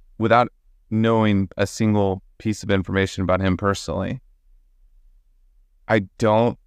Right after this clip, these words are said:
know if you're right. He's just acting as quote unquote big idea, visionary, world changing leader, guy that's gonna invent the next thing that's like the internet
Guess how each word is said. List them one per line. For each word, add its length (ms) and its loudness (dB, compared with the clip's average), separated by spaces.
know 580 2
if 400 -2
you're 180 0
right. 500 2
He's 300 -4
just 220 -6
acting 420 2
as 220 -2
quote 300 -2
unquote 400 -4
big 360 0
idea, 460 0
visionary, 640 -2
world 400 2
changing 760 -2
leader, 680 -2
guy 220 4
that's 240 -2
gonna 200 0
invent 520 0
the 80 -2
next 440 0
thing 220 2
that's 200 -2
like 200 0
the 100 0
internet 480 0